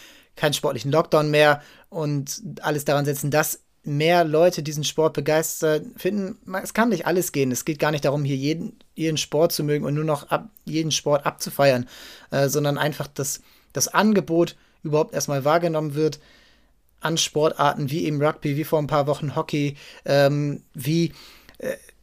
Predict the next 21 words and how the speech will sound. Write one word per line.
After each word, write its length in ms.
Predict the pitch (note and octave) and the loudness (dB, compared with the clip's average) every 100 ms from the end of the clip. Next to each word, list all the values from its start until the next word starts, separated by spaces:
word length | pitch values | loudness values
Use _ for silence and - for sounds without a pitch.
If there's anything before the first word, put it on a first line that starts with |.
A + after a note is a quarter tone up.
| _ _ _ _ _ - - G#3 | _ _ _ _ _ -20 -14 -10
wie 140 | D3 F#3 | -4 0
einzelne 360 | F3+ F3+ F3+ | 0 2 2
Sportlerinnen 800 | E3 - D#3 E3+ - D#3+ D#3+ E3 | 2 2 6 6 4 0 0 0
und 100 | D3+ | -4
Sportler, 480 | - D3+ E3+ D#3 D3 | -2 0 0 0 -4
die 300 | C#3+ E3 - | -2 -6 -4
ihre 260 | D#3+ D3+ | -4 -2
Sportart 400 | C#3+ - D3+ D3 | -6 0 2 2
eben 140 | - D3+ | -2 -4
nach 140 | D3 | -4
außen 340 | - D3 - C#3+ | -2 -4 -4 -4
tragen. 440 | C#3+ C#3+ C#3+ C#3 - - | 2 2 2 -4 -10 -8
Ähm, 340 | C#3 C#3 C#3 C3 | -4 -2 -2 0
darum 260 | E3 G3 D#3+ | 2 4 2
geht's 320 | E3+ F3+ - | 0 -2 -10
und 640 | - C#3+ D3+ D3 C#3 - - _ _ _ _ - | -6 -4 -2 -4 -4 -6 -10 _ _ _ _ -4
das, 340 | D3 - - | -2 -2 -2
äh, 220 | D3 C#3+ | 0 0
soll 240 | C3+ D3 D#3 | 2 2 2
eben, 380 | C#3+ C#3+ C#3 - - - - - - - | 0 0 -2 -6 -20 -20 -20 -20 -20 -16
ja, 100 | - | -4